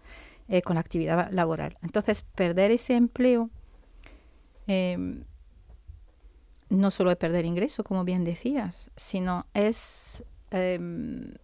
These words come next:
es también una pérdida múltiple que activa el proceso de duelo que, muy comparado a otras pérdidas, muy significativa, porque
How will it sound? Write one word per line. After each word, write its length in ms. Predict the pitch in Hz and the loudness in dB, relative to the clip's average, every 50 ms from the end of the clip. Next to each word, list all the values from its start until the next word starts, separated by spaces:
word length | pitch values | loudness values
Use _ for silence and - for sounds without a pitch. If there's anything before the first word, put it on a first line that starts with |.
| - - - - - - | -20 -20 -20 -20 -12 -8
es 160 | 214 202 - | -8 -4 -2
también 260 | - 226 214 214 220 | 0 0 2 2 2
una 160 | 214 208 185 | 2 2 0
pérdida 340 | - - 196 190 196 185 180 | 0 0 0 2 2 2 2
múltiple 720 | 180 180 185 196 190 180 - - - - - 156 156 170 - - - - - _ _ - - - - - _ - - - _ - | 2 2 2 0 0 -2 -6 -12 -14 -10 -8 -8 -8 -8 -12 -18 -20 -20 -20 _ _ -20 -20 -20 -20 -20 _ -20 -20 -20 _ 0
que 100 | - 208 | 2 2
activa 720 | 185 - - - - 214 196 196 196 196 196 196 196 202 | 2 0 -2 -2 2 4 6 6 6 6 6 6 6 4
el 60 | 196 | 2
proceso 420 | - 185 185 - - 196 - - | 0 -2 -2 0 0 0 2 2
de 160 | 196 190 185 180 | 2 2 2 2
duelo 560 | 190 196 202 208 208 220 220 220 220 226 220 - - - - - _ | 2 2 2 2 2 2 0 0 0 -2 -4 -8 -16 -20 -20 -20 _
que, 580 | - - 185 185 185 180 180 180 175 175 175 175 | -4 -2 -2 0 0 0 0 0 -2 -2 -2 0
muy 160 | 180 190 226 | 0 2 2
comparado 520 | 240 - 269 262 254 226 220 220 220 208 202 | 2 4 2 4 4 4 4 4 4 4 4
a 160 | 196 190 190 | 4 4 4
otras 460 | 190 190 190 - - 185 185 190 - | 2 2 0 -2 -4 -2 -2 -4 -4
pérdidas, 640 | - - 202 196 196 185 185 180 185 196 - - - _ - - - - - - _ _ _ _ _ _ _ _ _ - | -4 -2 -2 0 0 0 -2 -4 -6 -8 -10 -16 -20 _ -20 -20 -20 -20 -20 -20 _ _ _ _ _ _ _ _ _ 2
muy 180 | - 185 208 220 | 4 6 6 6
significativa, 800 | - - 185 180 - 180 180 - 170 175 - 165 156 - 175 - _ - - _ _ | 4 2 -2 -2 -2 -4 -4 -4 -6 -6 -6 -8 -8 -8 -10 -12 _ -20 -20 _ _
porque 1000 | - 202 190 190 185 - - - - 180 175 175 170 170 - - - - - | 2 2 4 4 2 0 -6 -4 -4 -2 -2 -2 -4 -4 -4 -4 -6 -8 -10